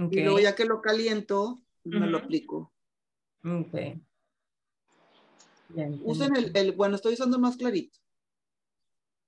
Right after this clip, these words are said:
Speaker 2: Ujú.
Speaker 1: Inclusive lo pueden bajar un poquito más
Speaker 2: Ujú.
Speaker 1: sobre las, las pestañas,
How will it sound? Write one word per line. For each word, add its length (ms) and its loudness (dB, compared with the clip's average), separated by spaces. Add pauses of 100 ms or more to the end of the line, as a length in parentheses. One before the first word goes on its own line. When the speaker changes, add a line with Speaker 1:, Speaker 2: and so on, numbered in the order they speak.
(1040)
Speaker 2:
Ujú. 520 -2 (3750)
Speaker 1:
Inclusive 420 0
lo 180 4
pueden 460 6
bajar 260 0
un 180 0
poquito 340 -4
más 560 -6 (560)
Speaker 2:
Ujú. 140 0 (200)
Speaker 1:
sobre 360 2
las, 300 2
las 240 2
pestañas, 840 -4